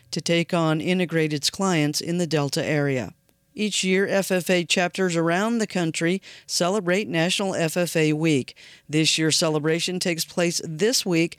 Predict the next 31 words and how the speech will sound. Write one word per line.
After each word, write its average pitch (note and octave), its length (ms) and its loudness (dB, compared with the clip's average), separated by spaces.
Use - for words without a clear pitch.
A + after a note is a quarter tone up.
February D#3+ 640 0
seventeenth F3+ 640 0
through G3 360 -2
the F#3 100 0
twenty-fourth. D#3+ 640 0
Congratulations E3+ 960 0
to F3 200 0
all F3 280 0
our D#3+ 220 0
local E3+ 380 0
F D#3 240 -2
F E3 220 -2
A D#3+ 180 2
chapters. - 840 -4
On F#3 140 -2
today's A3 340 2
Farm A3 280 -2
Friday, G#3+ 580 0
I E3 100 0
follow F3 420 0
up E3+ 200 0
on D#3+ 160 0
last E3 300 0
week's E3+ 200 0
conversation E3+ 840 0
on D#3 180 0
mental E3+ 320 -2
health E3+ 340 0
among D#3 340 -2
ag F3+ 280 -2
producers D#3+ 580 -2